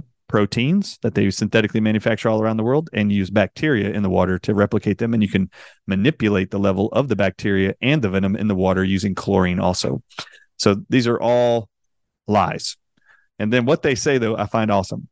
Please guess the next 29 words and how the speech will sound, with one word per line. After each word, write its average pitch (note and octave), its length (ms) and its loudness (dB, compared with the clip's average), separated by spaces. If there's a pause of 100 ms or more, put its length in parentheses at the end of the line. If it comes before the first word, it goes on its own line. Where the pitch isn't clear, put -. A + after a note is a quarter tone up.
With G#3+ 140 0
that C3 160 0
said, B2+ 180 0
the G#2+ 80 -2
spread C3 280 0
of G2+ 100 0
anti-vaccine, G#2+ 880 0
anti-vaccine G2+ 680 0
messages G2+ 480 0
has G2+ 200 -2
led A2+ 240 0
to A2+ 100 0
a G#2 40 0
decline D3+ 520 -2
in G#2+ 80 2
the G2 100 0
use G2+ 220 -2
of G2 80 -2
the G#2 100 -2
M G2+ 140 0
M F#2+ 100 2
R F#2 140 2
vaccines. F#2+ 640 0
And G#2 180 -2
as B2+ 200 0
a D3+ 80 0
result, G2+ 360 0
measles G#2+ 400 0
made G2 300 2